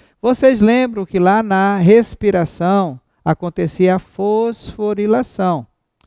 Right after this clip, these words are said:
Tá? O que que é fosforilação? É colocar o fosfato inorgânico no A D P, pra ele se converter em A T P, tá?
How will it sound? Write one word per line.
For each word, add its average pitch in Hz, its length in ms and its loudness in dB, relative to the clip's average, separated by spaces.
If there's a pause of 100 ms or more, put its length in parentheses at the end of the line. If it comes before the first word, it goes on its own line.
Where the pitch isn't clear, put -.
(140)
Tá? 175 160 -2
O 208 60 -4
que 370 120 -4
que 320 120 -6
é 247 60 -2
fosforilação? 170 1500 -4 (340)
É 180 140 4
colocar 190 540 -2
o 180 80 -4
fosfato 180 920 -2
inorgânico 180 920 -4
no 190 140 -8
A 185 100 -2
D 214 160 0
P, 202 420 2 (380)
pra 180 160 2
ele 196 180 4
se 196 160 -2
converter 208 800 -2
em 196 160 -4
A 180 260 -2
T 196 280 -2
P, 196 400 0 (520)
tá? 170 360 0